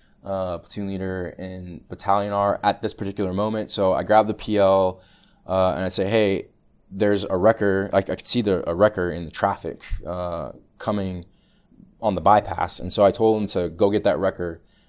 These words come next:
uh, and get them, get them here. So it turns out, I, I can't remember the M P company it was, but they were up in, uh, Kandahar Air, or they were up in Kandahar City proper, and they were actually returning some equipment,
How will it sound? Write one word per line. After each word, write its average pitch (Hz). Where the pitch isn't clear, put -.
uh, 85
and 98
get 98
them, 90
get 95
them 85
here. 85
So 92
it -
turns 123
out, 120
I, 110
I -
can't 127
remember 110
the 95
M 104
P 113
company 101
it 78
was, 101
but 90
they 101
were 104
up 95
in, 95
uh, 90
Kandahar 101
Air, 95
or 92
they 110
were 113
up 101
in 90
Kandahar 95
City 95
proper, 98
and 87
they 98
were 90
actually 92
returning 95
some 85
equipment, 120